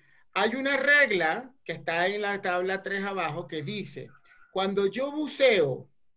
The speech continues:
y yo toco todos los límites de no descompresión o los tres grupos de presión antes de ese límite, debo hacer una parada obligatoria.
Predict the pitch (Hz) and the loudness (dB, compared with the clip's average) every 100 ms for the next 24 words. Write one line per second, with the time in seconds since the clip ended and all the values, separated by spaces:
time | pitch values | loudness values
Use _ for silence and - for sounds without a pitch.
0 | _ - 196 185 233 226 220 - _ _ | _ -10 -6 4 6 6 4 -4 _ _
1 | _ _ - 320 320 202 185 226 - _ | _ _ 6 6 6 2 2 0 -6 _
2 | - 208 220 254 220 202 226 226 226 233 | -2 2 4 4 4 2 2 2 2 0
3 | 214 190 185 196 214 190 170 143 185 151 | 0 0 -2 -2 -4 -6 -8 -2 0 0
4 | - - _ _ _ _ - - - - | -4 -14 _ _ _ _ -8 -2 -2 4
5 | 220 233 247 247 - - 165 190 190 - | 8 8 8 4 -12 -14 0 2 4 6
6 | 226 247 269 269 269 247 247 226 185 214 | 6 6 2 0 4 6 6 4 0 2
7 | 190 - 190 233 240 220 185 175 233 233 | 2 0 2 2 4 2 2 0 0 0
8 | 247 196 175 190 190 - - - 156 208 | 0 -2 0 0 -2 -8 -16 0 4 6
9 | 233 233 254 214 202 196 190 165 165 175 | 6 6 6 6 2 4 4 6 4 4
10 | 185 165 139 143 127 110 - | 2 0 -2 -2 -4 -6 -16